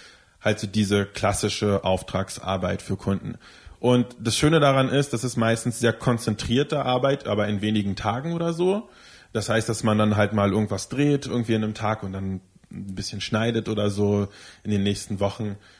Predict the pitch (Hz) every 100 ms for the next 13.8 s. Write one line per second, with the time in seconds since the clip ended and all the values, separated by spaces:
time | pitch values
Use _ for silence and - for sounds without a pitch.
0 | _ - 113 110 - 147 147 131 123 -
1 | 139 139 - - 67 - - 113 120 120
2 | 117 113 110 107 107 117 101 110 139 -
3 | 165 175 185 185 - - - _ _ -
4 | 139 131 117 113 - 117 113 113 110 117
5 | 113 - 107 110 - 113 110 110 107 107
6 | 104 104 117 - 107 101 104 - 107 -
7 | 107 101 95 - - 135 139 110 101 -
8 | 95 104 - 107 - 92 90 - 104 101
9 | 98 104 101 95 104 - 104 101 - 104
10 | 101 101 - 104 104 101 - 110 101 101
11 | 95 104 - 92 - 120 - 156 160 175
12 | 185 - - - _ - 107 110 107 107
13 | 101 - 107 95 95 - -